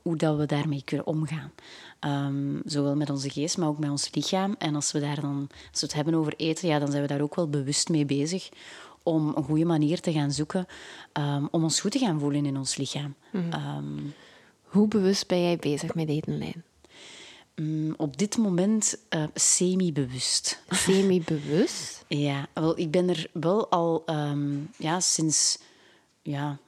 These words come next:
Speaker 1: een jonge leeftijd mee bezig. Ik heb altijd judo gedaan en gewicht staat in het judo wel, ja, speelt een grote rol. Dat staat niet centraal, maar ik heb altijd zo het gevoel gehad dat, ehm, je hoort dus tot een bepaalde gewichtscategorie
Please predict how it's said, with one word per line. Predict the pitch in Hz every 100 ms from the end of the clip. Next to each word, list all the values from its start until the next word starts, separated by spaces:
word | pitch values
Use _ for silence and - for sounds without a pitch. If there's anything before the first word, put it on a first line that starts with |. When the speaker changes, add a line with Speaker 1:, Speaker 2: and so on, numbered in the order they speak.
| _ _
Speaker 1:
een | 151
jonge | 151 151 180
leeftijd | 151 143 - 185 170
mee | 160 139
bezig. | 143 175 -
Ik | -
heb | 160
altijd | 160 156 151
judo | 143 160 180
gedaan | 185 180 185 -
en | 156 143 -
gewicht | 143 151 -
staat | - - 151 151 -
in | 170
het | 156 -
judo | 160 160 156
wel, | 147 147 143 - - - -
ja, | - 143 135
speelt | - 160 156
een | 151
grote | 147 135
rol. | 139 107 - _ 165
Dat | 156 156
staat | - 165 151
niet | 151
centraal, | - 147 143 156 165 214
maar | 175 160
ik | 160 -
heb | 156
altijd | 156 156 190
zo | - 175
het | 165
gevoel | - 139 160
gehad | 175 156 160 -
dat, | 156 147 - - - -
ehm, | 156 143 143 143 143 -
je | 147 151
hoort | 139 143 196 -
dus | - 180 -
tot | - 156
een | 156
bepaalde | 147 156 147 147 147 - - - -
gewichtscategorie | - 139 139 - - 175 175 165 170 190